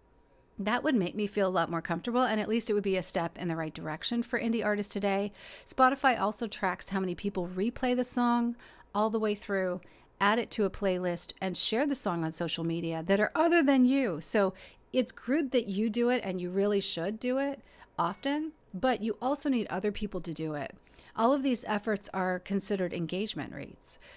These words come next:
So when I promote an artist, I'm very focused on getting the actions to happen like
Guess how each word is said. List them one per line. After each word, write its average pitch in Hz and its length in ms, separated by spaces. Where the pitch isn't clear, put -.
So 180 580
when 196 160
I 208 120
promote 214 360
an 185 100
artist, 190 500
I'm 196 260
very 190 380
focused 196 640
on 185 160
getting 175 440
the - 260
actions 175 600
to 185 80
happen 165 540
like 165 240